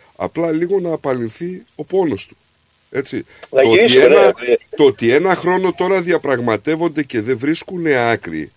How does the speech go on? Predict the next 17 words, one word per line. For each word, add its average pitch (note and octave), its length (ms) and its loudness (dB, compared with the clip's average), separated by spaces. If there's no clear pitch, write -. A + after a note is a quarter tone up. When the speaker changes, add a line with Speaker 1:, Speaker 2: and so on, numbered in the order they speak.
Speaker 1:
λέει F#3 220 0
πολλά. G#3 440 -2
Έτσι. C#3+ 400 -6
Και D3 120 2
αν D#3+ 100 2
δεν F#3 140 0
βρίσκαν F#3+ 400 -2
άκρη G3 320 0
με D3 100 2
εκείνα G3 460 -2
τα C#3+ 100 -2
επιτόκια, F#2+ 720 -4
πόσο G3 300 -10
μάλλον A3+ 300 -4
να G#3+ 100 -4
βρούνε A#3+ 340 -10
τώρα. A#3 420 -6